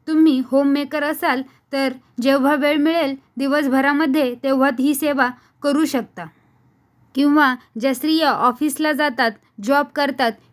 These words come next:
किंवा पुरुष मंडळी ही सेवा जॉबला जाण्यापूर्वी किंवा संध्याकाळी जॉबवरून आल्यानंतर करू शकतात. अशी ही सात दिवसांची गुरुपौर्णिमेनिमित्तची सेवा सर्वांनी आवर्जून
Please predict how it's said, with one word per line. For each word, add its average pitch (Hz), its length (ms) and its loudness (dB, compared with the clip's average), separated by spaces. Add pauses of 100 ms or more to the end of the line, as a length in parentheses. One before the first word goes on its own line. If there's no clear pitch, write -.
किंवा 294 340 2 (140)
पुरुष 311 300 -2
मंडळी 285 480 0 (500)
ही 262 120 4
सेवा 302 460 2 (320)
जॉबला 277 460 2
जाण्यापूर्वी 262 800 -2 (260)
किंवा 294 380 0
संध्याकाळी 269 640 2
जॉबवरून 262 580 0
आल्यानंतर 269 640 0 (320)
करू 269 200 2
शकतात. 190 420 -6 (500)
अशी 254 260 2
ही 285 220 2 (220)
सात 269 260 2
दिवसांची 285 680 -4
गुरुपौर्णिमेनिमित्तची 277 1300 -2
सेवा 277 380 2 (300)
सर्वांनी 277 480 0 (240)
आवर्जून 269 560 2